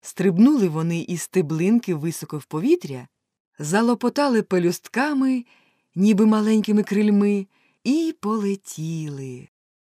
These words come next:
А оскільки вони поводилися добре,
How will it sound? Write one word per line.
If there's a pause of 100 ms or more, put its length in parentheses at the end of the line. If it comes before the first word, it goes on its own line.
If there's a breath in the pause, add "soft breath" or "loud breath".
(260)
А
оскільки
вони
поводилися
добре,